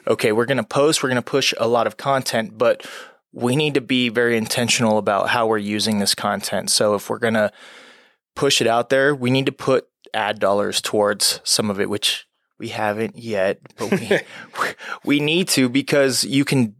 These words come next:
Speaker 1: you can dial in your demographic better that way.
Speaker 2: Yep.
Speaker 1: So, um,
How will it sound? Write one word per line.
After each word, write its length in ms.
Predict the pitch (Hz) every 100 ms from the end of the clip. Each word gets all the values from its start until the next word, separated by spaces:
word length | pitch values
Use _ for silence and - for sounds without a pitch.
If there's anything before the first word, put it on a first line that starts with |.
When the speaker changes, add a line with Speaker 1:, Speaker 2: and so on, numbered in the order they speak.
| -
Speaker 1:
you 140 | 135
can 180 | - 120
dial 300 | 110 127 127
in 120 | 127
your 100 | 120
demographic 760 | 110 113 104 107 113 113 101
better 200 | - 98
that 240 | 95 95 67
way. 220 | 92 95 - - -
Speaker 2:
Yep. 240 | 107 -
Speaker 1:
So, 600 | - 113 113 104 101 - -
um, 460 | 110 107 98 95